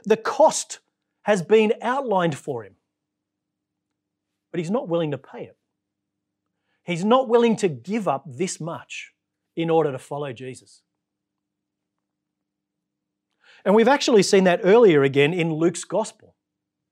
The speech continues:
Earlier in this book, some other people have turned up to Jesus and he's told them the cost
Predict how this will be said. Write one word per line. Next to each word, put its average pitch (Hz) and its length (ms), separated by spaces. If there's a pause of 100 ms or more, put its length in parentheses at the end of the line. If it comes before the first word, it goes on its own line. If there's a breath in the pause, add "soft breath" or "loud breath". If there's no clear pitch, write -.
(1080 loud breath)
Earlier 208 520
in 165 380 (220 soft breath)
this 139 220
book, 120 380 (1080)
some 220 280
other 269 220
people 202 360
have 160 100
turned 160 280
up 147 140
to 143 100
Jesus 131 640 (220 loud breath)
and 180 120
he's 202 160
told 226 340
them 285 220
the 254 100
cost - 680